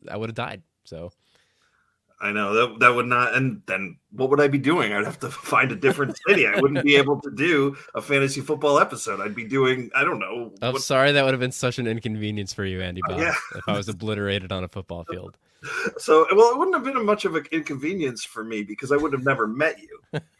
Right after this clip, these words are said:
Speaker 2: So it kind of, you know, I just wouldn't, it would have been like a story I read in the news at some point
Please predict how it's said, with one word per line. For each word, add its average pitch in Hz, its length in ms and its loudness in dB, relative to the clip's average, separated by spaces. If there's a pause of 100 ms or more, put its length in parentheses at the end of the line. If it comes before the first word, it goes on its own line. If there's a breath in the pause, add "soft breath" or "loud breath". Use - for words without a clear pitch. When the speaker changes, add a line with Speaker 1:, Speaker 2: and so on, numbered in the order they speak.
Speaker 2:
So 127 440 8
it 139 120 2
kind 151 320 0
of, 143 240 -6 (100)
you 160 140 -4
know, 113 280 -4
I 151 60 -2
just 147 180 -8
wouldn't, 170 280 0
it 156 180 0
would 196 100 10
have 180 120 4
been 170 100 -2
like 143 200 2
a 113 40 -2
story 165 400 2
I 120 40 6
read 123 200 2
in 113 80 -8
the 117 80 -14
news 139 400 2
at - 100 -20
some 98 260 -16
point 104 280 -12